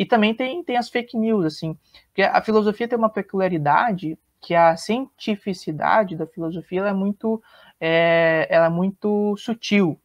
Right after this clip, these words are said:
assim, ela não é igual às ciências exatas, que, por exemplo, você consegue fazer experimentação controlada num laboratório, e você consegue testar a vacina, por exemplo, saber que funciona ou não funciona. Na filosofia, como que você vai, é, saber se, por exemplo,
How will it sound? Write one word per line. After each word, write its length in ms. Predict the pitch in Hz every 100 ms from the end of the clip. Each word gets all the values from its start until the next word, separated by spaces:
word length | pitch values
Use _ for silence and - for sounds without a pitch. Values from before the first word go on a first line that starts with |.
| 226
assim, 320 | - - 147
ela 360 | - 147 156 160
não 200 | 170 175
é 80 | 196
igual 280 | 190 190 185
às 100 | -
ciências 300 | 180 185 175
exatas, 600 | 170 151 165 202 226 -
que, 120 | 202
por 180 | 185 180
exemplo, 420 | 165 165 170 165
você 240 | 160 160 - _
consegue 340 | - 160 156 156
fazer 180 | 165 165
experimentação 840 | - 170 165 160 160 - 175 175
controlada 540 | 175 165 156 156 156 160
num 100 | 156
laboratório, 960 | 151 156 180 180 156 180 185 170 156 - - - -
e 60 |
você 340 | 165 160 165 -
consegue 480 | - 170 165 165 170 - -
testar 280 | - 165 170
a 20 |
vacina, 560 | 170 175 - 185 190 170
por 160 | - 160
exemplo, 320 | 156 165 151
saber 240 | 165 160
que 100 | 160
funciona 440 | - 180 - 180 170
ou 60 |
não 100 | 180
funciona. 460 | 185 202 - 170 165 _ _ -
Na 100 | 185
filosofia, 500 | 214 208 208 208 233
como 220 | 240 233
que 80 | 214
você 220 | 196 190
vai, 460 | 175 175 175 165 151
é, 200 | 175 160
saber 380 | - 175 180 202
se, 120 | 202
por 160 | 196
exemplo, 600 | 190 180 180 175 180 175